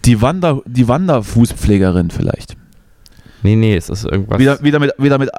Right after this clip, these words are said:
Speaker 1: äh, äh, Alexandra Dingsbums.
Speaker 2: Neldl, Nel-, Neldl.
Speaker 1: Nadel.
Speaker 2: Ich guck das
Speaker 1: Alexandra
Speaker 2: nochmal nach.
Speaker 1: Nadel.
Speaker 2: Ich guck das nochmal nach. Die Fußpflegerin.
Speaker 1: Na, guck mal nach jetzt, komm.
Speaker 2: Film.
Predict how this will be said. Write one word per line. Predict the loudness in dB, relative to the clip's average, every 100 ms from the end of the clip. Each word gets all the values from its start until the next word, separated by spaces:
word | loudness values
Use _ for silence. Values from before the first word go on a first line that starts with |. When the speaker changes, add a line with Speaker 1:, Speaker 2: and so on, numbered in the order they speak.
| -2
Speaker 1:
äh, | 0
äh, | 0 0 0 2 0
Alexandra | 0 0 2 0 2 2
Dingsbums. | 2 -2 0 -2 -2 -6 -14 -4
Speaker 2:
Neldl, | 0 2 2 2 2
Nel-, | 2 2 2
Neldl. | 0 0 2 0 -2 0 -2 -6 _ _ _ _ _ _ _
Speaker 1:
Nadel. | 0 2 0 -4 -12 -4
Speaker 2:
Ich | -2 0
guck | 0
das | 0
Speaker 1:
Alexandra | 0 2 0 0 0
Speaker 2:
nochmal |
nach. | 2 0
Speaker 1:
Nadel. | 0
Speaker 2:
Ich |
guck | -4 -6
das | -4
nochmal | -2 0 0
nach. | 0 -4
Die | -12
Fußpflegerin. | -8 -6 -2 0 2
Speaker 1:
Na, |
guck | 2
mal | 2
nach | 0 0
jetzt, | -2 -2
komm. | -2 -4
Speaker 2:
Film. | -6 -8 -8 -12